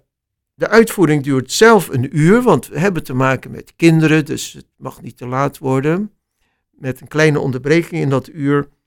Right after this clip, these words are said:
worden tien liederen uit de musical gezongen. En dan om, eh, als het, de musical klaar is, om zeven uur, dan, eh, komen allemaal zelfgebakken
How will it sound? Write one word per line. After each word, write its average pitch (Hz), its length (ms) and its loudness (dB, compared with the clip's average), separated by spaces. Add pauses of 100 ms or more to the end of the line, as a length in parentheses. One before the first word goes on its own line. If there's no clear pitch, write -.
(320)
worden 127 340 -4
tien 233 260 2
liederen 180 360 2
uit 160 280 0
de 156 100 -8
musical 143 600 -4
gezongen. 123 580 -8 (580)
En 131 160 -8
dan 120 360 -8
om, 120 500 -18
eh, 120 160 -20 (100)
als - 140 -18
het, - 100 -20 (580)
de 127 160 -18
musical 143 420 -4
klaar 180 300 2
is, 175 140 0
om 123 100 -8
zeven 151 420 -2
uur, 165 300 2 (480)
dan, 139 560 -4
eh, 110 100 -14 (300)
komen 143 280 -4
allemaal 131 560 -6 (200)
zelfgebakken 139 840 -4